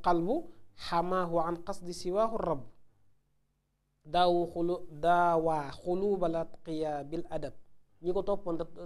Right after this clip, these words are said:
te ragal Yàlla, dafa saafara seeni xol, jaar leen ci teggin. Wa baa anhu lashqiya bil atab, ñi nga xam ne dañoo texee di, nga xam ne kenn mënul leen dara,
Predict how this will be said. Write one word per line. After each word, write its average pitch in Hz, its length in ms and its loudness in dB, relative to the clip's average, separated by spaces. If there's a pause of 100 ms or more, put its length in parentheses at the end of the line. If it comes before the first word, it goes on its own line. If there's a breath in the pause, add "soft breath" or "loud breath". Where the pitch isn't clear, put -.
te 185 80 -6 (180)
ragal 180 260 2
Yàlla, 156 320 2 (220)
dafa - 260 -6
saafara 170 520 -2
seeni 151 300 -6 (100)
xol, 190 180 -2 (480 soft breath)
jaar 160 240 4
leen 147 320 -2
ci 220 160 -8 (220)
teggin. 135 380 2 (1000)
Wa 156 140 4
baa 170 240 4 (180)
anhu 156 260 -2
lashqiya 170 520 -2
bil 175 160 -6
atab, 143 280 -10 (300)
ñi 147 100 -8
nga 170 80 -2
xam 175 140 -2
ne 160 100 0
dañoo 160 280 -2
texee 160 300 -4
di, 143 100 -8
nga 147 220 -6
xam 160 100 -4
ne 160 80 -2
kenn 165 160 -2
mënul 170 260 0
leen 143 180 -8
dara, 139 180 -6